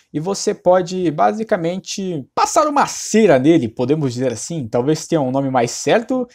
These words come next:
Então a gente vai conseguir o, o Axed Semi-Withered Block. Yes! Vocês podem ver que a cor acabou mu-, é, a cor acabou não mudando, não. Eu confundi, coloquei ele do la-, lado do outro bloco. Mas a gente então tem aqui, ó,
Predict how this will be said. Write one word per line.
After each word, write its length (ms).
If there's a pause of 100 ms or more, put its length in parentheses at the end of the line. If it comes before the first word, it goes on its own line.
(140)
Então 460
a 100
gente 280
vai 160
conseguir 680 (160)
o, 640
o 80
Axed 480
Semi-Withered 1120 (180)
Block. 480 (320)
Yes! 460
Vocês 140
podem 240
ver 100
que 100
a 60
cor 420
acabou 480
mu-, 260 (180)
é, 80
a 80
cor 120
acabou 280
não 80
mudando, 320
não. 100
Eu 80
confundi, 380
coloquei 280
ele 120
do 80
la-, 100
lado 240
do 60
outro 180
bloco. 460 (180)
Mas 320
a 100
gente 240
então 280
tem 160
aqui, 280
ó, 180